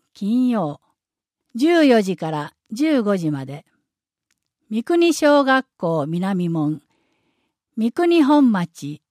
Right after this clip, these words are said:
三の九。七月二十一日火曜。十四時十五分から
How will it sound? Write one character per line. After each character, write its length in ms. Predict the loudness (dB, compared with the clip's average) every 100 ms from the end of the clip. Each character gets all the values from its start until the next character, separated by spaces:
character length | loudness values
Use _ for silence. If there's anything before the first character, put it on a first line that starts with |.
| _
三 440 | -10 -4 0 0
の 140 | 0 -2
九。 400 | -6 -6 -6 -10 _ _ _ _ _ _ _ _
七 280 | -20 -12 -4
月 320 | -2 -2 0
二 180 | 2 2
十 240 | 0 -2 -6
一 280 | -8 -8
日 500 | -8 -8 -12 -14 -14 _ _ _
火 200 | -12 -6
曜。 360 | -2 -2 -2 -8 _ _ _ _ _ _ _ -10
十 260 | -4 0 2
四 160 | 0
時 160 | 0 -4
十 260 | -2 -2
五 140 | -2 -4
分 260 | -4 -6
か 140 | -8 -10
ら 240 | -10 -12